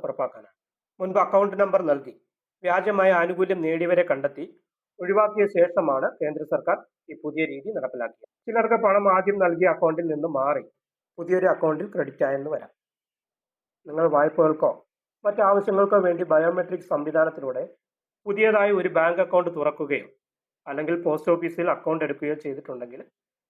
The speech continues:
അത് ഓട്ടോമാറ്റിക്കായിട്ട് ആധാർ സീഡഡ് അക്കൗണ്ടായിട്ട് മാറാൻ സാധ്യതയുണ്ട്. അതുകൊണ്ടാണ്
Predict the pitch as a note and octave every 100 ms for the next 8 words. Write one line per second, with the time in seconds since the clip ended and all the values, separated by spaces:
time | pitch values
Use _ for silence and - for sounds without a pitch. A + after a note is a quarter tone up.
0 | _ - G#3+ G#3 G#3 G#3+ G#3 G3+ G3+ F3+
1 | E3+ G#3+ F#3+ E3 F3 F3 F3+ D#3+ F3 E3
2 | - D#3 D3 C#3 C#3+ G3 C3+ C#3 F#3 -
3 | A#2+ A#2 A#2 G2+ _ _ _ _ _ _
4 | - D3+ F#3 D#3 C#3